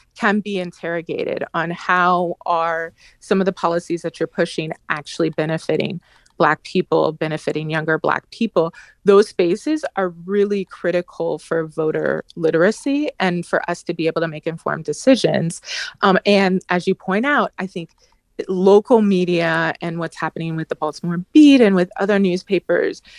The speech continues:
that ability to hold, you know, uh, not just, like, candidates across the aisle accountable, but, you know, candidates that we elected, like Mayor Scott,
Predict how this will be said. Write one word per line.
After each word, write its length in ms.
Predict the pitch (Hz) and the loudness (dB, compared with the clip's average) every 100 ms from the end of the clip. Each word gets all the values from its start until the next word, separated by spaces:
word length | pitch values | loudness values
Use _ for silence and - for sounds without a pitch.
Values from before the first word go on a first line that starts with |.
| - - | -16 -2
that 220 | 196 214 | 2 2
ability 440 | 220 202 196 208 | 2 0 0 -2
to 100 | 185 | -6
hold, 520 | 175 - 170 170 175 - - _ - | -8 -10 -8 -8 -10 -18 -20 _ 0
you 160 | 190 | 2
know, 280 | 170 165 190 - _ _ - | 4 2 -2 -6 _ _ -4
uh, 300 | 180 156 - - - | 0 0 -2 -6 -10
not 340 | 202 208 214 - | -4 0 0 0
just, 280 | 208 196 | -2 0
like, 160 | 196 170 | -4 -4
candidates 560 | - 190 185 180 180 - | -8 -8 -4 -2 -4 -10
across 420 | 180 - 175 175 - | -18 -4 -2 -2 0
the 180 | 165 - 269 | -2 0 2
aisle 320 | 269 269 240 | 4 4 4
accountable, 580 | 220 185 175 175 165 165 | 0 -4 -4 -4 -4 -4
but, 220 | 165 - - | -4 -6 -8
you 100 | 180 | -8
know, 80 | 160 | -8
candidates 480 | - 170 165 160 - | -6 -6 -6 -6 -6
that 120 | 156 | -6
we 100 | 151 | -6
elected, 540 | 151 202 247 - 175 | -2 0 0 0 0
like 180 | 156 - | -2 -10
Mayor 300 | 165 156 160 | -10 -10 -12
Scott, 420 | - - 269 - | -8 0 2 2